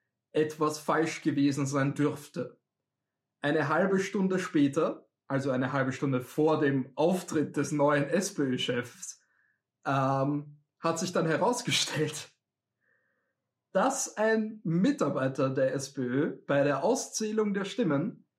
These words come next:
zwar alles richtig gemacht hat, was das tatsächliche Zählen und so weiter betrifft, aber die Ergebnisse in die jeweils falsche Spalte übertragen hat,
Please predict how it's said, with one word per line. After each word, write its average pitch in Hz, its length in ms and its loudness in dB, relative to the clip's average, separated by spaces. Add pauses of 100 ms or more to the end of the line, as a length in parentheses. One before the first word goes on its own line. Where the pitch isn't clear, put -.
(280)
zwar 160 380 -2
alles 254 360 2
richtig - 500 -2
gemacht 123 440 -2
hat, - 260 0 (1120)
was - 500 -2
das 131 260 -4
tatsächliche 131 680 -2
Zählen 147 380 2
und 120 140 -2
so 131 140 -4
weiter 123 200 -2
betrifft, - 540 -4 (720)
aber 170 300 2
die 185 220 -2
Ergebnisse 185 760 0
in 170 300 0
die 143 100 -4
jeweils 190 680 -2
falsche 180 540 -2
Spalte 170 640 0
übertragen 147 840 -2
hat, - 340 -8